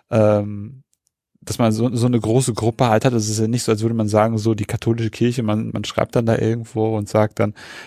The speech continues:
ja, ginge das nicht? Und dann, dann, dann würden <laughs> da irgendwelche, irgendwelche Umschläge kommen, ne? Das ist schon,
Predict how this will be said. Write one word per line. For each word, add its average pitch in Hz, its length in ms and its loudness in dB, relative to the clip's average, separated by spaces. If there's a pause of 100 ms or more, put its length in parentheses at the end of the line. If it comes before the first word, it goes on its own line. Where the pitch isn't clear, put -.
(120)
ja, 107 420 4
ginge 123 760 -2
das 123 260 0
nicht? 127 400 -2
Und 110 200 -8
dann, 104 260 -2
dann, 104 240 0
dann 107 180 0
würden 110 340 2
<laughs> - 60 -6
da 127 160 2
irgendwelche, 113 580 2 (420)
irgendwelche 104 260 -2
Umschläge 101 500 2
kommen, 98 380 -8
ne? 113 80 -2
Das 117 160 -2
ist 113 200 -4 (360)
schon, 135 320 0